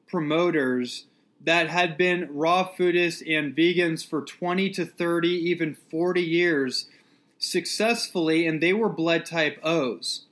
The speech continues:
Now, David Wolfe is a blood type O. Doctor Gabriel Cousens is a blood type O.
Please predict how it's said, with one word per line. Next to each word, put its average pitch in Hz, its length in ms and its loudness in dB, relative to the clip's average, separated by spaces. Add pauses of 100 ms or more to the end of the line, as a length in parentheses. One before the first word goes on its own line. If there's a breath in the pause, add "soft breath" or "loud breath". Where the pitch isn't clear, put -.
(400 soft breath)
Now, 165 120 0
David 190 360 2
Wolfe 254 240 0
is 254 100 -6
a 156 60 -8
blood 135 260 -2
type 127 260 -4
O. 107 240 -8 (500 soft breath)
Doctor 170 280 0
Gabriel 180 420 2
Cousens 208 580 -2
is 139 120 -6
a 135 40 -4
blood 143 280 -2
type 139 300 -4
O. 123 280 -4